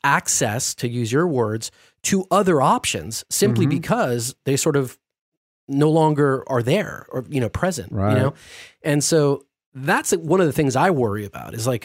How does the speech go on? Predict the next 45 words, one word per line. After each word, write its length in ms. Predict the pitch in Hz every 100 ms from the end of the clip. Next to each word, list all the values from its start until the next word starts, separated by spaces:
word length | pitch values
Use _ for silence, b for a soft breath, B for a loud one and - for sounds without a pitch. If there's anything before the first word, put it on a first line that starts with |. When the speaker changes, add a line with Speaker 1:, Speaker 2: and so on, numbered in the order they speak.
| 160
Speaker 1:
okay, 240 | - 117
now 300 | 113 143 139
it's, 320 | 127 - - -
uh, 100 | 123
I've 120 | 139 127
got 160 | 131
three 180 | 147 135
choices. 420 | - 147 139 107
I've 140 | 110 107
got 160 | 113
Amazon, 600 | 143 185 175 202 214 185
Walmart, 600 | 151 147 160 170 170 165 -
or 100 | 123
C 200 | - 143
V 120 | 131
S 440 | 127 117 98 - - b b
<laughs> 220 | - 208
to, 120 | -
like, 300 | 156 147 - B B B
you 80 | 175
know, 140 | 147
provide 440 | - 156 147 160 151
my 160 | 139 151
urgent 360 | 151 131 113
care, 360 | - 196 160 104
because 200 | 131 165
that's 160 | 214
where 80 | 262 165
a 80 |
lot 180 | 165 196
of 60 | 196
these 160 | 165
investments 440 | 156 147 139 139 131
are 80 | 127
in 120 | 127
urgent 280 | 123 120 107
care 200 | 127 110
areas. 420 | 98 80 - - b b b
'Cause 80 | 120
that's 140 | 151
Speaker 2:
Mm-hmm. 40 |
Speaker 1:
something 300 | 101 170 160
that 100 | 143
they 140 | 139 135
found, 580 | - 139 135 123 113